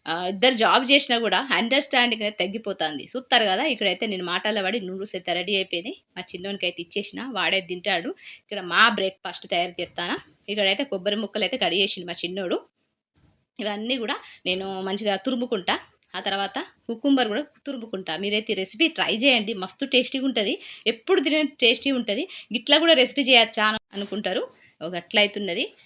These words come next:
అయితే నేను చెప్పేది ఏంటంటే ఇప్పుడు ఎవరైనా నాకు, నా వీడియో చూసేటోళ్ళు కానీ, ఎవరైనా లవ్ చేసుకునేటోళ్ళు కానీ, పె-, లవ్ చేసి పెళ్లి చేసిన వాళ్ళు, చేసుకున్న వాళ్ళు కానీ నిజంగా నా వీడియో చూసి ఎంతో కొంత రియలైజ్ అవుతారని అనుకుంటానా. ఎందుకంటే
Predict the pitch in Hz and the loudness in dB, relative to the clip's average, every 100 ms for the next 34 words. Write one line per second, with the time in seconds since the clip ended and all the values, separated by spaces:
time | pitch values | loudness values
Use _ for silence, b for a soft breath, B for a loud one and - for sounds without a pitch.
0 | b - 202 226 240 277 277 262 269 254 | b -4 0 2 4 4 4 2 4 2
1 | 226 226 214 208 233 196 - 262 285 - | 2 2 -2 -2 -4 -4 -6 -6 -4 -2
2 | 196 220 247 269 233 196 196 180 - 185 | 4 8 8 6 4 2 0 -10 -6 -2
3 | 180 185 202 196 185 190 - 190 180 185 | 0 0 2 0 0 -4 -4 -4 -2 -2
4 | 180 185 185 180 190 185 180 190 190 202 | 0 -2 0 0 0 0 0 0 -2 -4
5 | 190 175 180 170 180 180 226 214 175 180 | -6 -6 -6 -4 0 0 -2 -6 -4 -2
6 | 185 185 - 185 202 208 208 185 180 185 | -2 -4 -4 -4 2 2 0 -4 -6 -6
7 | - 185 - 185 185 180 170 214 285 B | -6 -6 -6 -6 -4 -2 4 4 4 B
8 | B B 160 208 269 240 180 180 180 220 | B B 2 4 6 4 2 0 4 4
9 | 233 208 170 185 220 220 196 165 175 208 | 4 -2 -4 -4 -4 -2 -2 -2 2 4
10 | 208 185 175 180 175 220 - _ - 160 | 4 0 -2 -2 -2 -4 -8 _ -10 -8
11 | 156 196 220 180 170 240 - 196 214 269 | -8 -8 -6 -4 -6 -8 -10 -8 -2 -2
12 | 247 208 | 0 -4